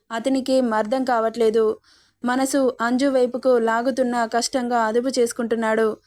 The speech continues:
కానీ అతడి మనసు కూడా అల్లకల్లోలంగానే ఉంది. ఎప్పుడూ ఎవరితోనూ సుఖపడలేదు. కనీసం ఇప్పుడన్నా చెల్లెళ్ళ పెళ్ళిళ్ళు చేసి వాళ్ళు సుఖంగా ఉంటే చూసి సంతోషిద్దామనుకుంటే ఇలా జరుగుతోంది. ఎందుకు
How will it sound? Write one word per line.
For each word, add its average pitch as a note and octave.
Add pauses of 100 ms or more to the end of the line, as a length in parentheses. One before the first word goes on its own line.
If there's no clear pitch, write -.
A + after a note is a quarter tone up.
(300)
కానీ B3 (100)
అతడి B3
మనసు A#3+
కూడా B3+
అల్లకల్లోలంగానే A#3
ఉంది. A3 (440)
ఎప్పుడూ B3+ (100)
ఎవరితోనూ B3+
సుఖపడలేదు. A3+ (100)
కనీసం B3 (340)
ఇప్పుడన్నా C4 (240)
చెల్లెళ్ళ C4
పెళ్ళిళ్ళు C4
చేసి B3
వాళ్ళు A#3
సుఖంగా C4
ఉంటే A#3+
చూసి A#3+
సంతోషిద్దామనుకుంటే A#3 (440)
ఇలా C4
జరుగుతోంది. A#3 (260)
ఎందుకు B3+